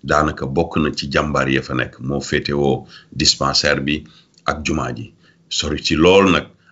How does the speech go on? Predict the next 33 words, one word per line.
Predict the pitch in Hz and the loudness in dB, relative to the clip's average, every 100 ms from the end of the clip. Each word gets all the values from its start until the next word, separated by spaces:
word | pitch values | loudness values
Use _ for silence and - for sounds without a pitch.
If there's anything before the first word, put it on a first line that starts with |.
| - | -8
ànd | 80 76 | -6 -4
koog | - 73 - _ | -4 -6 -8 _
mbokki | 73 73 - - | -8 -6 -8 -6
taalibe | 73 71 64 65 | -2 -2 -2 -4
yi. | 64 - _ _ - | -6 -16 _ _ -8
Ñu | 71 - | -6 -2
ci | 78 | 0
siyaar, | - 85 73 67 69 - | 2 4 4 2 -2 -4
euh, | 71 69 67 - | -2 -2 -4 -2
waa | 69 | -2
kër | 71 76 | -2 -6
Sëñ | - 76 71 | -4 -4 -2
Bassirou | 73 69 78 | -2 -2 2
yëpp, | 110 - - - _ - | 0 0 -18 -20 _ -12
di | 67 | -8
ko | 76 | -4
ziyaar | 65 71 67 | -2 0 0
it | 76 - | -2 -4
sunu | - 67 69 | -4 -2 -2
jëwriñ | 71 69 64 | -2 -2 -4
Sëñ | - 60 | -4 -6
Amsa | 62 - - | -6 -4 -2
Samb. | - 64 55 - - - - - | 0 -2 -6 -12 -20 -20 -6 0
Euh, | 67 67 69 | 4 4 2
dafa | 73 78 | -2 2
di | 78 | 2
woon | 76 71 | 4 2
tey | 90 80 | 2 2
jii | 78 71 | 4 2
rek | 78 80 | 2 2
mënee | 80 92 92 | 4 6 4
suta | - - 78 | 2 -4 -4
toog | - 92 - | 2 2 2